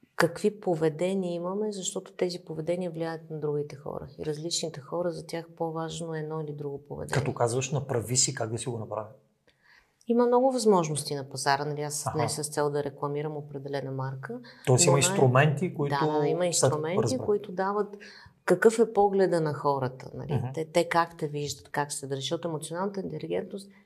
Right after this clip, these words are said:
Speaker 1: е въпрос на поведение.
Speaker 2: Мгм.
Speaker 1: Въпрос на поведение, как се държиме. Не как искаме да се държиме, а как реално се държиме,
Speaker 2: Мгм.
Speaker 1: това е какво виждат хората.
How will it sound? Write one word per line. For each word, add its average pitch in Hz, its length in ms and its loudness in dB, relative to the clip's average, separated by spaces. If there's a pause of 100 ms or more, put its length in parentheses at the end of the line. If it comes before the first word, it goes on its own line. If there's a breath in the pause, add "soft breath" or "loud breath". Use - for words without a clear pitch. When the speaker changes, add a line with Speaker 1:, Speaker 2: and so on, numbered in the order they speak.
(120 soft breath)
Speaker 1:
е 160 100 2
въпрос 160 580 -4
на 190 280 -8
поведение. 143 840 -6 (600)
Speaker 2:
Мгм. 131 200 0 (220)
Speaker 1:
Въпрос 147 500 -2
на 170 100 -8
поведение, 147 600 -6
как 147 220 -4
се - 160 -8
държиме. 135 500 -4 (240 loud breath)
Не 170 160 4
как 196 280 4
искаме 196 440 2
да 131 100 -2
се - 180 -6
държиме, 131 640 -6 (320 loud breath)
а 143 100 -6
как 170 280 -2
реално 170 400 2
се 156 200 -2
държиме, 147 300 0
Speaker 2:
Мгм. 202 140 -2
Speaker 1:
това 185 160 -2
е 175 80 -6
какво - 260 -8
виждат 147 360 -8
хората. - 420 -6